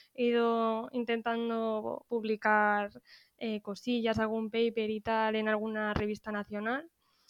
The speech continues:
Y bueno, pues actualmente trabajo como fisioterapeuta clínica y me apasiona mi trabajo diario. Y en este último tiempo he descubierto que, que la docencia es otra de mis pasiones,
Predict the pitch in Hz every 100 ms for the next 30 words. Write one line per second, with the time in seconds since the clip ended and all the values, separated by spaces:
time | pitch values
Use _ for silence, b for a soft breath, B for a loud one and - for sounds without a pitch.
0 | b b b 269 247 233 226 262 233 220
1 | 220 226 226 233 233 233 233 226 226 240
2 | 226 226 220 214 220 226 220 220 226 220
3 | 220 214 247 262 269 - - 247 226 220
4 | 220 214 208 - 220 214 214 214 214 -
5 | 214 214 220 240 277 330 - _ _ _
6 | _ _ _ - 262 233 220 208 208 240
7 | 226 220 220 220 220 220 226 240 254 262
8 | 240 226 220 220 220 208 214 208 220 247
9 | 214 214 214 233 220 226 220 226 220 220
10 | 208 226 214 240 247 262 285 -